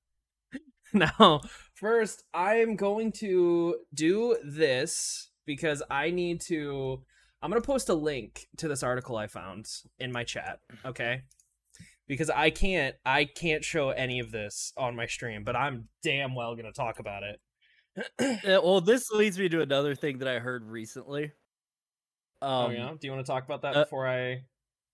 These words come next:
Speaker 1: uh,
Speaker 2: well, there's
Speaker 1: destroy
Speaker 2: two
Speaker 1: everybody
Speaker 2: things.
Speaker 1: with
Speaker 2: Uh,
Speaker 1: this?
Speaker 2: apparently, there was a, uh, a brothel in China where you could
Speaker 1: Oh, boy.
Speaker 2: pay, like, a hundred bucks and have two hours <laughs> with the sex doll.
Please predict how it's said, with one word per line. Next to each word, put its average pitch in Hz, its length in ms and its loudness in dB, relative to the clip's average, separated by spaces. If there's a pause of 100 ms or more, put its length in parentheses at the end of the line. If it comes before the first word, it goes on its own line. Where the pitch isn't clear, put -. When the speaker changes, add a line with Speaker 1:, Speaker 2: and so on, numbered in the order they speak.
(1040)
Speaker 1:
uh, - 40 -12
Speaker 2:
well, 208 240 8
there's 196 220 8
Speaker 1:
destroy 151 200 4
Speaker 2:
two - 20 4
Speaker 1:
everybody 180 300 6
Speaker 2:
things. 185 80 0
Speaker 1:
with 165 80 0
Speaker 2:
Uh, 147 140 6
Speaker 1:
this? - 300 -6 (920)
Speaker 2:
apparently, 196 720 4
there 160 300 2
was 156 360 -2
a, 139 340 2
uh, 123 360 -2 (1300)
a 143 80 0
brothel 143 680 2
in 120 180 -4
China 120 500 -2 (300)
where 131 180 -4
you 135 120 0
could 143 160 0
Speaker 1:
Oh, 139 40 2
boy. 113 160 -2
Speaker 2:
pay, 123 320 4
like, 117 320 -2 (200)
a 127 100 2
hundred 131 400 -2
bucks 120 540 -4
and 135 100 4
have 131 220 2
two 131 240 2
hours 131 380 4
<laughs> - 20 -10
with 175 100 6
the 143 100 0
sex - 360 -4
doll. 190 340 6